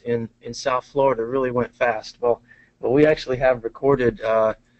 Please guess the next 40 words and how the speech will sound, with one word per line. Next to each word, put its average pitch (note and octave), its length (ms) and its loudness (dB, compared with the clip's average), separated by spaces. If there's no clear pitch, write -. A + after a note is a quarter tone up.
uh, A2+ 200 -2
average C3+ 380 -2
speeds, B2+ 680 -10
and, A#2 320 -6
uh, A2+ 200 -4
and A2+ 140 -20
all C#3 240 2
of C3 140 0
our, B2+ 160 0
all C#3 180 -6
of C#3+ 100 -8
our B2+ 120 0
suspicions - 640 -8
were A2+ 100 -4
concerned. G#2 680 -12
Uh, G#2 140 -18
I - 40 -18
mean, A#2+ 160 -4
were, A#2+ 100 0
were B2 140 -2
confirmed, A#2+ 500 -2
and B2 120 -2
our B2 100 2
concerns B2 480 -4
there B2 160 -8
too. B2 260 -4
Uh, A#2+ 340 2
but B2 240 2
it, B2+ 180 -4
it C3 40 -4
was B2 220 -4
interesting C3+ 560 -4
how A#2 180 -4
fast A#2+ 520 -6
people B2 340 -4
are A2+ 80 -6
really A#2+ 280 -4
going. A#2 500 -6
Um, A2 340 -10
uh, A2 360 -6